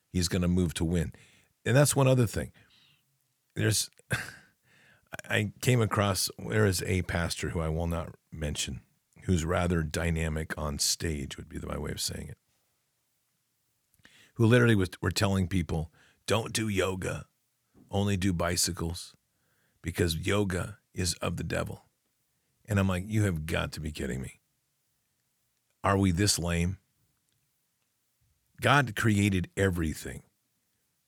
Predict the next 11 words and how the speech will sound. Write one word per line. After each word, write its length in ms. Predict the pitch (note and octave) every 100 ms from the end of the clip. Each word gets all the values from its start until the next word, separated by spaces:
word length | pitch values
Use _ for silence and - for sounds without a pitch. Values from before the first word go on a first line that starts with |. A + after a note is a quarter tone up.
| _ _
He's 280 | - A2 G2+
on 220 | G#2 G#2+
our 260 | - G2+ G2
team. 540 | - - F#2+ D2 - - _ _ _ _ _ _ _ _ _ _ _ _ _ _ _ _ -
And 160 | G#2+ G#2
there's 200 | G2+ F2
nothing 640 | G2 C3+ C#3 - A2+ G2+
that 140 | F#2
can 180 | - G2
overcome 600 | F#2 F2 F2 - E2+ D2
God 340 | D#2 C#2+ -